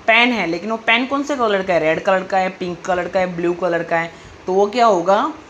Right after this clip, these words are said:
Adjective। लेकिन उस adjective को हम क्या बोलते हैं? Describing words। ओके, आपको एक्सरसाइज ए वर्ब ग्रामर वर्कबुक में लिखना है, पेज नंबर थर्टी नाइन पे।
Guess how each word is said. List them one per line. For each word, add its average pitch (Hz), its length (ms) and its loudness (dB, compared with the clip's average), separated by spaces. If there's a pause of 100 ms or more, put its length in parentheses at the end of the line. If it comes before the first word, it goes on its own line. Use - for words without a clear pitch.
(200)
Adjective। 180 680 -4 (260)
लेकिन 202 200 -2
उस 208 160 -4
adjective 190 420 -2
को 226 80 -2
हम 226 80 -4
क्या 170 180 0
बोलते 175 320 -2
हैं? 277 280 -4
Describing 202 640 0
words। 143 280 -6
ओके, 247 320 -6 (1600)
आपको 180 260 0
एक्सरसाइज 226 720 -2 (180)
ए 214 280 0 (280)
वर्ब 180 240 2
ग्रामर 175 280 2
वर्कबुक 175 300 0
में 240 120 -2
लिखना 240 260 -4
है, 285 100 -2
पेज 196 260 -2
नंबर 208 420 0 (440)
थर्टी 180 140 0
नाइन 214 280 -2
पे। 262 240 -4